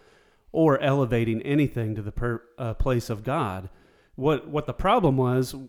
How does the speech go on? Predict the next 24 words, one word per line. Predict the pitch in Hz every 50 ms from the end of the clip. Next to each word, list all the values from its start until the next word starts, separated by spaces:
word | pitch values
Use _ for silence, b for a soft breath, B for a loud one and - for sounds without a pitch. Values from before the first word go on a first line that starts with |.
| - _ _ _ 175
i-, | 160 139 135 127 131 139 - -
with | 156 139 143 147 143 - - 120 - _ _ _
the | - 135 131 131
children | - - 180 156 139 131
of | 123 135
Israel | 175 185 156 123 123 120 117 113 107 104 104 104 117 - _
is | 156 143 131 117
our | 131 135 135
problem | - - 147 135 131 123 117 117
as | 117 113 104
well. | 110 143 151 131 113 101 101 98 - b b b b b b b b b b b b
We | _ 131 147 196 226
would | 214 190 151 131
rather | 120 120 127 131 143 147 139 131 120 117 120 123 - -
have | 117 131 135 131 123 120 117 110 110 - - _ _ _ _
the | 131 120 123
comfort | - - - 147 156 160 - 170 160 151 - - - _ _ _ _ _ -
and | 131 123 120 120
slavery | - - - 143 139 139 147 143 123 127 117 113 110 110 110 113 110 110 113 - - -
of | 131 117 - -
Egypt | 143 151 160 156 117 113 113 101 98 95 - - - b b b b b b b b -
than | 120 131 127 123
the | 120 117
wilderness | 113 120 135 143 147 131 127 120 117 113 107 107 107 101 - - - -